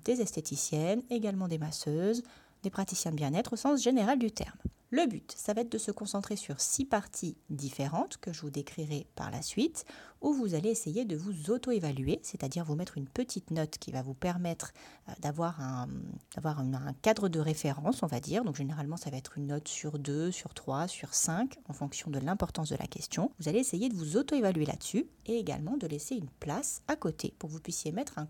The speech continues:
commentaire sur les choses qui sont à améliorer. Donc les différentes parties qu'on va voir ensemble, il va y avoir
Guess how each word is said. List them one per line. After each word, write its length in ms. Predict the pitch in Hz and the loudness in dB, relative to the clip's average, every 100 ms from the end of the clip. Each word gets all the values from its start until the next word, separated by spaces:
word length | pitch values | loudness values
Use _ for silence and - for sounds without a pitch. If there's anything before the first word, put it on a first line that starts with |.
| - | -4
commentaire 640 | - 311 196 - - 196 - - - | 0 2 0 0 -4 -6 -14 -20 -14
sur 280 | - - 302 | -6 4 6
les 100 | 202 | 6
choses 360 | 156 - 208 - | 4 4 2 2
qui 80 | - | -6
sont 340 | - 269 240 | 0 2 4
à 140 | 214 - | 2 0
améliorer. 520 | 247 285 262 165 - - - - | -2 0 2 0 -4 -14 -20 -12
Donc 180 | - 131 | -10 0
les 100 | 247 | 0
différentes 460 | 269 294 269 240 220 | 2 0 0 0 0
parties 320 | 208 - 196 | -2 -2 -4
qu'on 120 | 151 | -2
va 100 | 139 | -2
voir 160 | 151 151 | -2 -2
ensemble, 400 | 180 254 285 240 | 0 4 4 4
il 80 | |
va 80 | 160 | 2
y 80 | 151 | -2
avoir 340 | 147 147 - | -2 -4 -6